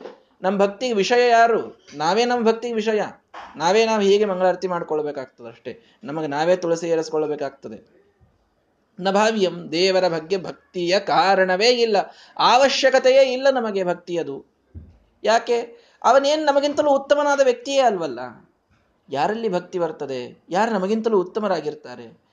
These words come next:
ಗುಣಗಳಲ್ಲಿ ನಮಗಿಂತಲೂ ಸುಪೀರಿಯರ್ ಆಗಿರ್ತಾರೆ, ಅವರಲ್ಲಿ ಭಕ್ತಿ ಬರ್ತದೆ. ಅಧಿಕಾರದಲ್ಲೋ ಗುಣಗಳೊಳಗೋ ಏನೋ ಒಂದರೊಳಗೆ ನಮಗಿಂತಲೂ ಉತ್ತಮರು ಅಂತಂದು ಭಕ್ತಿ ಬರ್ತದೆ. ಅನನ್ಯವಾದ ಭಕ್ತಿ ಬರ್ಬೇಕು ಅಂದ್ರೆ ಎಲ್ಲದರೊಳಗೆ ಉತ್ತಮ ಇರ್ಬೇಕು, ಅವನು ಸರ್ವೋತ್ತಮನಿರ್ಬೇಕು, ಆವಾಗ ಭಕ್ತಿ ಬರ್ತದೆ.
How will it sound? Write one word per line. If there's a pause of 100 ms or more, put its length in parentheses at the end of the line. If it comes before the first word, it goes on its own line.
(280)
ಗುಣಗಳಲ್ಲಿ
ನಮಗಿಂತಲೂ
ಸುಪೀರಿಯರ್
ಆಗಿರ್ತಾರೆ, (180)
ಅವರಲ್ಲಿ
ಭಕ್ತಿ
ಬರ್ತದೆ.
ಅಧಿಕಾರದಲ್ಲೋ
ಗುಣಗಳೊಳಗೋ (300)
ಏನೋ
ಒಂದರೊಳಗೆ
ನಮಗಿಂತಲೂ
ಉತ್ತಮರು
ಅಂತಂದು
ಭಕ್ತಿ
ಬರ್ತದೆ. (160)
ಅನನ್ಯವಾದ
ಭಕ್ತಿ
ಬರ್ಬೇಕು
ಅಂದ್ರೆ
ಎಲ್ಲದರೊಳಗೆ
ಉತ್ತಮ
ಇರ್ಬೇಕು,
ಅವನು
ಸರ್ವೋತ್ತಮನಿರ್ಬೇಕು,
ಆವಾಗ
ಭಕ್ತಿ
ಬರ್ತದೆ.